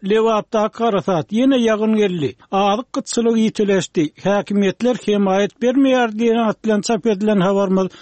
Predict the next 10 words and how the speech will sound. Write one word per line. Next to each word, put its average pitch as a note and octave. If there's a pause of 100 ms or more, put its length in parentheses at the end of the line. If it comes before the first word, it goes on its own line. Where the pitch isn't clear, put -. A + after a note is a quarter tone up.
(140)
köp F#3+
okalypdyr. E3+ (280)
Bu B3+
hepde D#4
iň C#4
köp -
dinlenenleriň A3+
başyny G3+ (240)
Aşgabatyň G#3+
eteginde A#3+